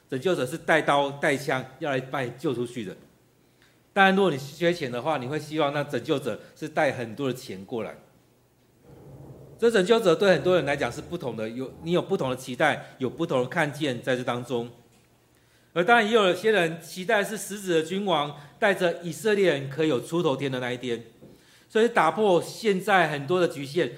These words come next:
打破现在的情况，让带领人进到那新的一片天地当中。所以过去，其实很多人，呃，用台语来讲，很多会喜欢讲出头天。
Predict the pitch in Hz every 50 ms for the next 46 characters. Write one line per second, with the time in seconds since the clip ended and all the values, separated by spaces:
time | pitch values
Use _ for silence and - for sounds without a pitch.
0 | - - - 151 135 135 170 185 175 175 - - 190 165 156 160 170 156 139 135
1 | 139 135 117 113 - 156 165 127 104 - - - - _ _ 165 180 175 170 165
2 | 160 156 - - - - - - - - 175 175 160 143 139 135 131 131 127 123
3 | 131 131 - - - - - 185 165 156 156 160 151 139 131 120 - - - -
4 | 165 156 147 143 143 - - - 151 151 139 131 113 - - - - _ - -
5 | 135 120 - 151 143 131 139 139 127 123 127 131 120 123 117 117 117 - 117 110
6 | 110 110 110 - - _ _ _ _ _ _ _ _ _ _ _ _ _ _ _
7 | _ - _ _ _ _ _ _ - 226 208 190 185 214 208 208 208 214 208 190
8 | 180 165 143 135 - - - _ _ - - 202 165 160 147 160 180 185 170 147
9 | 139 139 139 139 135 131 165 180 175 170 156 143 151 147 139 143 139 127 120 120
10 | 120 120 160 165 170 165 - - - - 180 175 - 135 143 147 156 160 156 -
11 | - - - - 123 123 - - 180 160 - 131 127 131 135 143 139 135 135 -